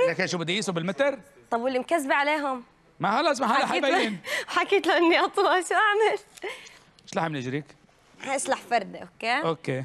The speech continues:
Speaker 2: ما تضحك بس.
Speaker 1: لا، معقول أضحك؟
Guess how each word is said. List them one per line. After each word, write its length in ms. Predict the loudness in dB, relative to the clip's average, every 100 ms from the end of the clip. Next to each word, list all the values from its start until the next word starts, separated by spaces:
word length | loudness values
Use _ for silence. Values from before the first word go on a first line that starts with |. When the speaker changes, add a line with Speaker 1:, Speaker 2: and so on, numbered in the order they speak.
| -10 -20 _ _ _ _ _ _ _ -20 _ _ _ _ _ _ _ _ _ _ _ _ _ _ _ _ _ _ _ _ _ -6
Speaker 2:
ما 100 | -6
تضحك 400 | -6 -16 -14 -14 -16
بس. 320 | -18 -14 -4
Speaker 1:
لا، 120 | 0
معقول 220 | 2 2
أضحك؟ 340 | 0 -2 -6